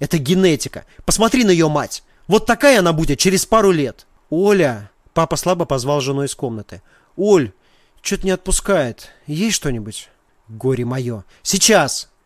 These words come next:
Мама достала с полки кухонного шкафа коробку из-под обуви, наполненную лекарствами. Порылась,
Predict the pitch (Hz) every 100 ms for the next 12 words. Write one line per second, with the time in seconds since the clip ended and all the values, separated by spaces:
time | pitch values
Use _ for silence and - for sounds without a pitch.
0 | _ 147 170 160 147 156 147 - 226 214
1 | 151 - 165 151 139 - - 202 196 120
2 | - _ - 156 196 175 135 - 139 196
3 | 202 143 131 143 180 160 151 143 - 127
4 | 113 - 101 92 - _ _ _ _ -
5 | 139 147 226 220 -